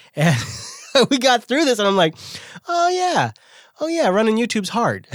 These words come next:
<laughs> That's what my first thought was. Like, "Oh, we're gonna need way more C P U and way more bandwidth and way more storage to pull this off." It's okay. It's all right. We have the means. But it did kind of make me, for a brief moment, appreciate the hard work that Google does to make YouTube,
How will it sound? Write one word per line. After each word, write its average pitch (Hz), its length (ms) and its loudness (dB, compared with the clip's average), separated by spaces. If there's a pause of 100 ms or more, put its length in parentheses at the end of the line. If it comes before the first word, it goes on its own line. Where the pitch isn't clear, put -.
(180)
<laughs> - 240 -10
That's - 220 2
what 240 220 2
my 220 80 4
first 190 300 -2
thought 202 200 2
was. 139 320 0
Like, 156 300 0 (400)
"Oh, 190 320 4
we're 160 160 2
gonna 208 140 4
need 180 240 4
way 151 300 4
more 185 220 4
C 180 220 0
P 160 220 4
U 139 160 6
and 127 160 2
way 139 200 4
more 151 200 6
bandwidth 131 420 0
and 120 180 -4
way 139 380 4
more 135 220 4
storage 113 400 -2
to - 80 -10
pull 117 180 -4
this 107 180 -10
off." 107 280 -14 (1300)
It's 170 120 -8
okay. 127 400 -2 (520)
It's 165 100 -2
all 208 120 4
right. 123 240 4
We 156 120 4
have 165 260 2
the 143 80 4
means. 123 500 0 (440)
But 135 240 0
it 151 180 -4
did 190 160 0
kind 160 280 2
of 147 40 2
make 143 220 2
me, 139 100 2
for 127 160 -2
a 117 60 0
brief 139 320 0
moment, 123 260 2
appreciate 127 540 -2
the 120 80 -4
hard 127 220 0
work 117 240 -6
that 110 120 -8
Google 120 220 -4
does 110 240 -4
to 131 100 -4
make 113 160 -4
YouTube, 110 480 -8